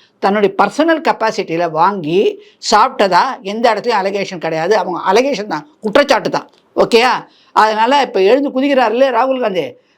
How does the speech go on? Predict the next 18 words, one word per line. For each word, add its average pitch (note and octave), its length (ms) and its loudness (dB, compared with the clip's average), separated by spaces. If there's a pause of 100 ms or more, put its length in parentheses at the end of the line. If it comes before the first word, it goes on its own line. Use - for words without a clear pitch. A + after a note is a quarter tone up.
(120)
குதிக்கிறவர் C4+ 460 4
கீழே C#4+ 200 -4
உட்காந்துக்கலாம் A#3 440 -4
இப்ப. C#3+ 140 -10
ஏன்னாக்கா, G3 840 -2
தனியா B3 360 0
பண்ணல. F#3 340 -4 (500)
உங்க C#4 320 4
பேர்ல D4+ 260 -2
தனியா D4 540 -4
நீங்க C4+ 280 -6
வந்து A3+ 640 0 (260)
அந்த G3+ 320 0
நேரு, B3 400 2
என்ன, G#3+ 280 -2
ஜவஹர்லால் C4+ 460 2
நேரு A#3 240 -2
ஃபவுண்டேஷனுக்கு, G#3 880 -2